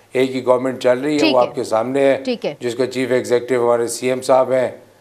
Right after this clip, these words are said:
Speaker 1: और, अ, वो कैबिनेट है। I don't see, हमें तो कोई नज़र नहीं आ रही इस तरह कोई parallel government यहाँ पे कि अगर चल रही हो। हम्म।
Speaker 2: ये जो आपने अभी तक announce किया है,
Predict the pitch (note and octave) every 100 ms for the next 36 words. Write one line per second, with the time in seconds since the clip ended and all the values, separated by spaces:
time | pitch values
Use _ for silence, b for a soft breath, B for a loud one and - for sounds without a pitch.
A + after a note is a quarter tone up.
0 | b b - A#2+ A#2 A#2 A2 G#2+ G#2 G#2+
1 | G#2 A2 G#2+ A2 A#2 B2+ B2 A#2+ A2+ A2+
2 | A2+ B2+ C3 C3 B2 A#2 G#2+ G#2+ C3 A#2+
3 | G#2+ G#2+ G#2+ A2 B2+ D#3+ C#3 B2+ - A2
4 | G#2 G#2+ G2+ G2+ G2+ G2 G2 G2 G2 F#2+
5 | - G2 - _ b b b b G2+ G2
6 | F#2+ - F#2+ F2+ F2+ F2+ - _ _ _
7 | - F2+ F2 _ - A#3 C#4 C#4+ D4+ C4
8 | A#3 A#3+ C#4+ D4+ C#4 A#3+ C4+ D4 B3+ A#3+
9 | A#3+ D4+ - - A#3+ A3+ A3+ A#3 B3+ b